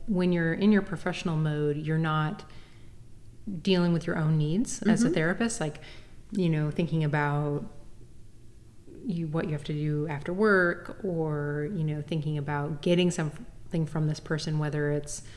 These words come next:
Speaker 1: I mean, obviously you are getting a financial exchange, but if you're kind of thinking of it in a greedy way, or if you're thinking of it sexually or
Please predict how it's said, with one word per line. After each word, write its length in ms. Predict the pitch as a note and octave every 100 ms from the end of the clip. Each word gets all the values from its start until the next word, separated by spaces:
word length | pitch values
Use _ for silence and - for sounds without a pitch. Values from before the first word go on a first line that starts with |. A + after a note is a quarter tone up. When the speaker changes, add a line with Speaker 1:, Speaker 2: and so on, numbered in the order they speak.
| - - - -
Speaker 1:
I 60 | E3
mean, 140 | D#3
obviously 400 | D3+ D#3 D#3+ D#3+
you 100 | D#3 -
are 120 | F#3+
getting 200 | F#3+ F#3
a 20 |
financial 460 | F3+ E3+ D#3+ D#3 E3
exchange, 680 | D#3+ - E3 E3 E3 E3 D#3
but 80 | E3
if 80 | D3
you're 60 | D#3+
kind 200 | F3 D#3+
of 80 | D#3
thinking 260 | D#3 E3
of 100 | D3+
it 100 | D#3
in 120 | D#3 D3+
a 80 |
greedy 400 | C#3+ C#3+ A3+ G#3
way, 360 | F#3+ F#3 F3 E3
or 220 | D3+ D3+
if 140 | D3+ -
you're 100 | D#3
thinking 240 | D3 D3+
of 60 | D3
it 80 | D#3
sexually 560 | G3+ G3 F#3 E3 D#3+ D3+
or 600 | D3 C#3+ C#3+ C#3+ C#3+